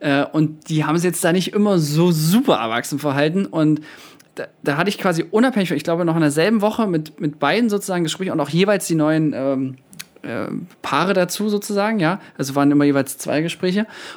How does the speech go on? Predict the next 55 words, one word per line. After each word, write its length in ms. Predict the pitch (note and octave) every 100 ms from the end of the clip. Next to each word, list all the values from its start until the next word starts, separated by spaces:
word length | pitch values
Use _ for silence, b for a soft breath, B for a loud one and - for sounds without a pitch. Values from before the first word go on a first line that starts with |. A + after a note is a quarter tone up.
| B
Und 320 | D3+ D3+ D3+ -
ich 180 | D3 -
war 200 | C#3+ D3
richtig, 520 | G#3+ - B3 - -
richtig 260 | F3+ F3+ E3+
erstaunt, 420 | C#3+ - C3 F#3+
obwohl 180 | D3 D#3+
ich 40 |
natürlich 260 | D#3 D3 C#3+
vorher 300 | - D#3+ C#3
auch 180 | C#3+ -
echt 200 | D3+ - -
aufgeregt 380 | D3+ F#3+ F#3
war. 240 | F3 F3 F3 B -
Das 160 | -
eine 200 | C3+ D#3+
Thema 220 | D#3+ D#3 C#3
kam 220 | D#3+ D#3+
einfach 260 | F3+ G3+
so 260 | - F#3+ F#3+
und 60 | D#3
dann 100 | D3+
dachte 160 | D#3
ich, 80 | D#3
okay, 240 | C#3 D#3+ D3
wenn 80 |
ich 100 | C#3
das 120 | C#3+ C#3+
jetzt 140 | D3
hier 100 | D#3
geklärt 280 | C#3+ - D3
habe, 80 | C#3+
muss 140 | C#3+
ich 100 | C#3+
das 260 | - C3+ - B B
vielleicht 240 | - C#3 C3+
auch 60 |
noch 120 | C3+
mal 300 | C#3 B2+ B2+
mit 100 | B2
der 60 | A#2+
anderen 180 | C#3+ D3+
Seite 200 | C3 C3
besprechen, 500 | B2+ - C#3 F3 D#3
weil, 240 | C3+ D3+ B B B B B -
mh, 300 | D3+ C#3+ C#3+ -
meine 200 | C3+ -
Ehrlichkeit 380 | F3 - F#3
an 80 | D3
dem 80 | D#3+
Moment 160 | E3 D3+
tatsächlich 300 | C#3+ C#3+ D3
extrem 440 | D3 - - A3+
belohnt 300 | B3 G3 A#3 E3
wurde. 320 | C3+ D#3